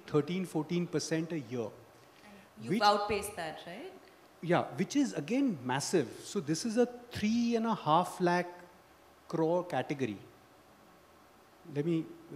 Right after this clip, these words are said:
Speaker 1: restate that. It's a three and a half lakh crore category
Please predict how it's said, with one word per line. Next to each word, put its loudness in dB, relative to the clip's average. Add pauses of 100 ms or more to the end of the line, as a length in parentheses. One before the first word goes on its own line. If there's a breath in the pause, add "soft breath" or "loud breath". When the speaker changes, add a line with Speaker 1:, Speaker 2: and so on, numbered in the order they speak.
Speaker 1:
restate -4
that. -8
It's -14
a -6
three 0
and 4
a 4
half 4
lakh 2
crore 4
category -2